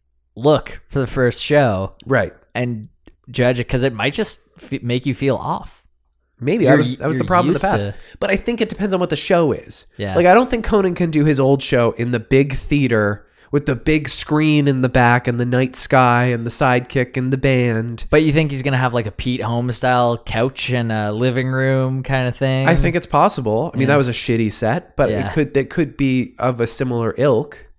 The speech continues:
Speaker 1: Yeah.
Speaker 2: Yeah, and I think Andy's still gonna be around, but the band is gone. It's a half an hour show.
Speaker 1: Yeah.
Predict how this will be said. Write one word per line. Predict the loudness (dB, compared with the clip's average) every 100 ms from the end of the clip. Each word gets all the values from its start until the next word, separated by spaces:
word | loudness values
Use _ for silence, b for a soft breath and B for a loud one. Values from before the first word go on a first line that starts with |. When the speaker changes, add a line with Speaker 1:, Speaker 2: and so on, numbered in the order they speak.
| _
Speaker 1:
Yeah. | -6 -4 -4 -6
Speaker 2:
Yeah, | -2 -2 0
and | -2
I |
think | -2 -4
Andy's | -4 -2 -4
still | -4 -4
gonna | -2
be | -2
around, | 0 -2
but | -4
the |
band | -2 -2 -2 -4
is | -6
gone. | -4 -2 -2
It's | -4
a | -4
half | -2 -2 0
an |
hour | 0 0
show. | 0 0 2 0 -2
Speaker 1:
Yeah. | -4 -4